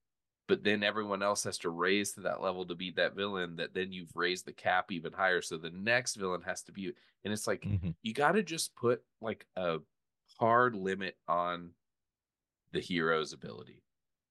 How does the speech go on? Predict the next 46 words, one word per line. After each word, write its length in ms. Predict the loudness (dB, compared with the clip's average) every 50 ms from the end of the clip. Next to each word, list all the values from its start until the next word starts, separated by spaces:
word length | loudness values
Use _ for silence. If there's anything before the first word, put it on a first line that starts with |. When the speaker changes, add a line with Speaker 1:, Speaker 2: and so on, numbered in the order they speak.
| _ _ _ _
Speaker 1:
and 120 | -6 -2 2
be 120 | 2 4
like, 260 | 4 4 2 0 -2 -6
"This 400 | -14 -6 0 2 2 2 2 0
is 120 | -2 -4
as 180 | -4 -4 -6 -8
powerful 680 | -8 -2 0 2 2 2 2 0 -2 -4 -6 -6 -6 -6
as 360 | -6 -8 -8 -8 -10 -12 -14 _ -12
the 100 | -12 -12
Hulk 380 | -8 -4 -2 -2 -2 -4 -8 -18 -20
can 200 | -18 -16 -10 -8
ever 220 | -6 -4 -4 -6
be. 340 | -6 -8 -12 -16 -18 -20 -16 _ -2
This 200 | 0 0 0 -2
is 100 | -4 -8
as 100 | -10 -8 0 4
Speaker 2:
Yeah. 180 | 6 6 6 6
Speaker 1:
powerful 260 | 2 -2 -4 -2 -2
as 180 | -2 -2 -2 -2
Steve 380 | -4 -4 -4 -4 -6 -4 -4
Rogers 480 | -2 0 0 0 0 -2 -4 -8 -8 -8
can 220 | -12 -14 -14 -14
be 200 | -12 -10 -6 -4 -4
as 100 | -6 -6
Captain 380 | -8 -10 -10 -10 -10 -14 -20 -20
America." 460 | -18 -18 -18 -20 -20 _ -20 -20 -20 _ _ _ _ _ _ _ _ _ _ _ _ _ _ _ _ _ _ _ _ _ _ _ 4
And 140 | 6 6
then 140 | 6 4 4
if 160 | 2 0 -2
you 60 | -6 -8
bring 280 | -2 0 0 0 0 -2
in 180 | -6 -6 -4 -4
a 60 | -4
strong 500 | -4 -2 0 2 4 4 4 2 0 -4
bad 280 | -4 -2 -2 -2 -2 -4
guy 160 | -6 -6 -6
that's 220 | -6 -8 -4 -2 0
stronger 540 | 0 0 2 4 4 4 4 2 0 -2 -2
than 200 | -2 -4 -4 -4
them, 320 | -6 -6 -6 -6 -8 -12 _ _ _ _ _ _ _ 0
the 100 | 4 6
way 140 | 6 6 4
that 160 | 4 0 -4
they 120 | -4 -6
beat 300 | -4 -4 -4 -6 -6 -4
them 320 | -2 0 0 0 -2 -6